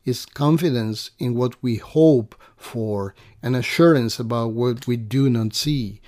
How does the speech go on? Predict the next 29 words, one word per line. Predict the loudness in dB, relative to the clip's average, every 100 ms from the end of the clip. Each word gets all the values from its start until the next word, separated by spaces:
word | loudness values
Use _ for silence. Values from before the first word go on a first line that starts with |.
| -20 -16 -2
And | 4
without | 6 6 4
faith | 2 4 8 8 4 -4
it | -2
is | 0 0
impossible | 0 0 0 0 0 -4 -6 -8 -10
to | -14
please | -12 -8 -8 -8
God, | -10 -10 -10 -16 -20 -20 -6
because | -4 0 0 0 -2
anyone | 4 6 6 4
who | 0 -4 -4
comes | 0 2 2
to | 0 -2
him | -2 -4 -4
must | -4 -4
believe | -4 0 2 2 0
that | -2 -6
he | -2 -2
exists | -2 -4 -6 -8 -14 -18 -20 -20 _
and | -4 -2 0
that | -2 0
he | 0
rewards | 2 0 2 2 2 -2
those | -4 -2 -2
who | -2 -4 -2
earnestly | 2 2 2 -2 -2 -2
seek | 0 2 2 0
him. | -8 -8